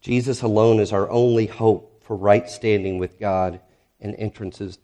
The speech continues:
into his glory. R C Sproul said, "The, the only way sinners can get past the gates of heaven is by wear-, is by wearing the robes of someone else's righteousness." That's Jesus.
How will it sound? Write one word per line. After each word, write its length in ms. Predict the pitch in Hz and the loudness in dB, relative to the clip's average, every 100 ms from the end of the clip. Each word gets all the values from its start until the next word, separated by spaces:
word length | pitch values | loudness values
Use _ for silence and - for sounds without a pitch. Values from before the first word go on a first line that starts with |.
| _ | _
into 260 | 107 95 104 | -10 -8 -10
his 160 | 92 | -10
glory. 340 | - 104 95 92 | -6 -2 -2 0
R 180 | 107 107 | 0 0
C 160 | 110 | -4
Sproul 360 | 101 - 107 95 | -12 -6 -4 -4
said, 340 | - 101 92 _ _ _ _ _ _ | -6 -8 -8 _ _ _ _ _ _
"The, 300 | 127 170 - - | -2 -2 -2 0
the 140 | 123 | 4
only 200 | 147 196 | 6 6
way 180 | 185 - | 4 2
sinners 540 | - - 143 165 165 | 0 2 2 2 -2
can 180 | - 117 | -4 -2
get 220 | 120 - | -2 -2
past 380 | - 131 143 - | -2 0 0 -6
the 80 | 107 | -6
gates 280 | 110 127 123 | -4 -4 -6
of 140 | 104 | -6
heaven 300 | 120 127 143 - _ _ | -6 -4 -8 -12 _ _
is 100 | 117 | -12
by 260 | 107 123 123 | 4 4 6
wear-, 520 | 113 120 131 131 135 | 2 2 4 2 0
is 160 | 117 - | -10 -2
by 160 | 113 | 0
wearing 320 | 107 127 131 | 2 2 2
the 80 | 107 | 0
robes 380 | 98 113 113 - | 0 0 0 -4
of 120 | 98 | -16
someone 380 | - 127 123 104 | -10 -6 -4 -4
else's 460 | 101 104 98 87 _ _ _ _ | -8 -10 -16 -20 _ _ _ _
righteousness." 760 | 110 95 - 113 _ 107 _ _ _ _ _ _ _ _ _ _ _ _ _ _ _ _ | -10 -10 -12 -20 _ _ _ _ _ _ _ _ _ _ _ _ _ _ _ _ _ _
That's 220 | 101 101 - | -18 -18 -16
Jesus. 420 | 95 85 - | -16 -16 -20